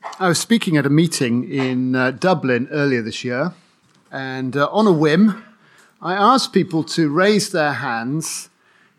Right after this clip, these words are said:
if they were not living in the country where their parents were born. And the majority of hands went up. I was astonished.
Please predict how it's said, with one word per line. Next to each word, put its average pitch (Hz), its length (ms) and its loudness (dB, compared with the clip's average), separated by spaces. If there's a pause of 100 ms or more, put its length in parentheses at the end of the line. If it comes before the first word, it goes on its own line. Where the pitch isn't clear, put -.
(180)
if 160 260 -4
they 165 140 -2
were 156 140 -2
not 185 260 -2
living 160 400 0
in 127 120 -6
the 131 80 -8
country 117 760 -8
where 123 320 -6
their 123 180 -8
parents 120 520 -10
were 113 80 -12
born. 98 380 -10 (1500)
And 151 220 -2
the 151 60 -2
majority 147 680 -2
of 127 100 -10
hands 110 400 -6
went 110 220 -12
up. - 280 -16 (1500)
I 123 140 -6
was 110 160 -10
astonished. - 640 -12